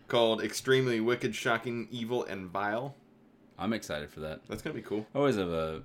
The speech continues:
Speaker 2: fascination with, like, serial killer stuff. It's just weird to
Speaker 1: Yeah.
Speaker 2: slip into that person's, like, psyche of, like, why they did it.
Speaker 1: And I, uh, I do like Zac Efron when he's not trying to be,
Speaker 2: High
Speaker 1: like,
Speaker 2: School?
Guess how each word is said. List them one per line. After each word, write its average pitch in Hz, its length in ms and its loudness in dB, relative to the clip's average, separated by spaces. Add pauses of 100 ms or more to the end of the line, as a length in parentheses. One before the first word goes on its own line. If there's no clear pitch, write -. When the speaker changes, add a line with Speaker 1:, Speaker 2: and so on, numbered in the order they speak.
Speaker 2:
fascination 82 720 -4
with, 76 160 -10
like, 78 180 -4
serial 80 360 -4
killer 73 260 -8
stuff. 71 340 -8
It's - 100 -20
just - 200 -10
weird 82 240 -6
to 78 60 -6
Speaker 1:
Yeah. 78 200 -6 (220)
Speaker 2:
slip - 420 -6
into 80 200 -6
that 78 240 -6
person's, 78 460 -8
like, 69 200 -8
psyche 80 440 -8
of, 71 100 -10
like, 71 220 -10
why 73 220 -6
they 73 120 -8
did 71 200 -10
it. 76 140 -10 (260)
Speaker 1:
And 110 160 -2
I, 117 300 4
uh, 113 320 2 (160)
I 123 220 2 (600)
do 143 240 4
like 117 320 0
Zac 110 260 2
Efron 107 440 0
when 98 100 -2
he's 101 180 -2
not 98 300 2
trying 98 300 0
to 98 80 0
be, 92 480 -6 (440)
Speaker 2:
High 95 120 4
Speaker 1:
like, 92 80 2
Speaker 2:
School? 110 340 -2